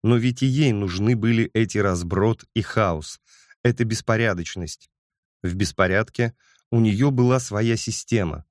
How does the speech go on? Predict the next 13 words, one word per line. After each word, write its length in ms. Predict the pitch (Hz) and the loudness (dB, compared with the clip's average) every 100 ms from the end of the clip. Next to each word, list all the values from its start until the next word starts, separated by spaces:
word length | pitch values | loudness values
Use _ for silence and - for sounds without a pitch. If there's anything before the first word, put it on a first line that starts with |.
| _ | _
в 140 | - 92 | -4 0
личном 420 | 110 - 104 95 | 0 0 -4 -4
хаосе 680 | - 92 98 107 - 120 - _ _ _ | 0 0 2 0 -2 -2 -4 _ _ _
царил 400 | - 104 120 131 | 0 2 4 4
незримый 540 | 113 101 98 120 117 | 2 0 2 2 2
порядок. 680 | - 113 110 92 80 - _ _ _ | 2 0 0 -2 -4 -12 _ _ _
Каждую 420 | 104 101 90 101 | 0 0 0 -2
бумажку, 680 | 92 95 98 98 - 101 - _ _ _ - | 0 0 0 0 -4 -10 -12 _ _ _ 0
каждый 380 | 117 101 101 | 0 0 -6
кусочек 680 | 90 - 87 - 117 - 95 | -8 -10 -6 0 0 -2 -6
шелка, 540 | - - 104 113 101 107 | -6 -2 2 2 2 0
любой 340 | 104 95 123 | 0 2 0
документ, 680 | 113 101 104 104 113 120 - | 0 -2 -2 0 0 0 -4